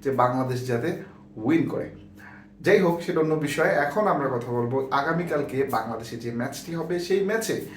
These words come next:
বাংলাদেশের কোন কোন প্লেয়ার আসলে, উম, দলে থাকবেন বা তারা কিরকম করবেন।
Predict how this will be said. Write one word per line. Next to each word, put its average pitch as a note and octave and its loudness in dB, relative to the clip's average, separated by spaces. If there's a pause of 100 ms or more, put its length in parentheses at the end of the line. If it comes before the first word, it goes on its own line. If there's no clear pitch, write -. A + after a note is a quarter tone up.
(520)
বাংলাদেশের F#3 4
কোন F#3 0
কোন F3 0
প্লেয়ার E3 6
আসলে, C3+ 2
উম, G#2+ -6
দলে D#3 6
থাকবেন D3 0 (360)
বা A#2+ 6
তারা C3 6
কিরকম G3+ 2
করবেন। G#2 -2